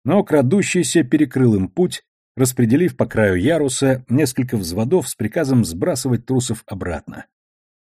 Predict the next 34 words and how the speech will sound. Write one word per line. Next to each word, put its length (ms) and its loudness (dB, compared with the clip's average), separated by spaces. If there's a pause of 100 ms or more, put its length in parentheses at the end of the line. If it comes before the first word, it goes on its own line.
(200)
Это 280 4
благотворно 640 4
сказалось 580 0
на 100 2
сопротивлении 640 -2
противнику. 720 -8 (640)
Но 140 -6
все 200 2
же 100 6
мятежники 640 4
почуяли 540 4
победу, 560 0
у 60 -4
них 220 -2
прибавилось 640 -4
энтузиазма. 760 -6 (1040)
Видневшиеся 800 4
в 60 6
отдалении 580 4
рампы 480 4
и 20 -2
башни 460 0
двинулись 500 0
вперед. 600 -10 (520)
Перемещались 560 2
они 180 4
с 40 -2
черепашьей 580 0
скоростью, 640 -4
по 100 -2
несколько 460 -2
ярдов 540 0
в 40 -10
минуту. 500 -6